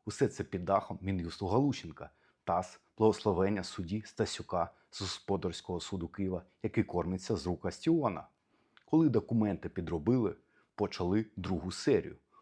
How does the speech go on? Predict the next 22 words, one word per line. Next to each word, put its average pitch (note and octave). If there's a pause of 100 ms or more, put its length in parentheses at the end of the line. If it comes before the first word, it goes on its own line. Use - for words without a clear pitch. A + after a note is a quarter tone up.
(140)
банкрутства. E3 (440)
Через C3+
підконтрольну A#2+
касу G#2+ (180)
народні G2
допомоги F#2 (420)
Микитась G2
подав F2+
позов, G2 (540)
аби F2+
через D#2+
суд C3
забрати G2
майно F2 (280)
і D3+
розпиляти E2 (100)
активи. G#2 (520)
Схема F2+ (100)
відпрацьована. F2 (300)
Хабарі G2+
чиновникам, F2+ (420)
мовчання D#2